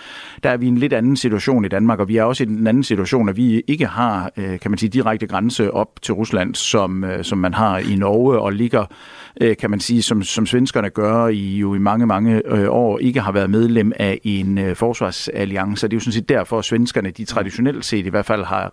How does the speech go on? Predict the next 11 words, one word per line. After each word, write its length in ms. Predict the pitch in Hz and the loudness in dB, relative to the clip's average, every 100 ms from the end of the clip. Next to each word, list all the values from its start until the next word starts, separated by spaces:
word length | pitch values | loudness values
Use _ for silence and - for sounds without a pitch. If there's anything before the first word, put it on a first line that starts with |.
| 240 | -8
øh, 480 | 107 98 95 95 95 - | -4 -4 -4 -4 -6 -6
ageret 460 | - 101 120 92 | -6 -2 0 0
anderledes 460 | 104 135 131 92 82 | -2 -2 -2 -4 -6
på 100 | 101 | -6
den 160 | 101 98 | -4 0
her 240 | 101 95 101 | 0 -2 -4
front, 340 | - 104 - | -2 -2 -2
end 120 | 98 95 | -4 -2
vi 80 | |
har 200 | 98 104 | 0 0
herhjemme. 400 | 87 87 92 98 | -2 -6 -6 -6